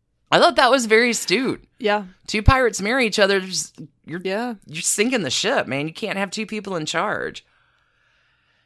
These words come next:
Speaker 1: So apparently one of the major strains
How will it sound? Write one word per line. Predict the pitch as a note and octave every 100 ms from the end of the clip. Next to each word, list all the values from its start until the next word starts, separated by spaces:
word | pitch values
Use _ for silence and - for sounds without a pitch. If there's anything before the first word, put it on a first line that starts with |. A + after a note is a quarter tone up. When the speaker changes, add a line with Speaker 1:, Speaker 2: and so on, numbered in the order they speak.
| _
Speaker 1:
So | - - B3+ A#3+ A#3 - _
apparently | - G4 A4+ D4
one | B3 A#3
of |
the | F#3+
major | E3+ E3+ F3+ G3
strains | G3 - F3+ F3 F#3 F#3 F#3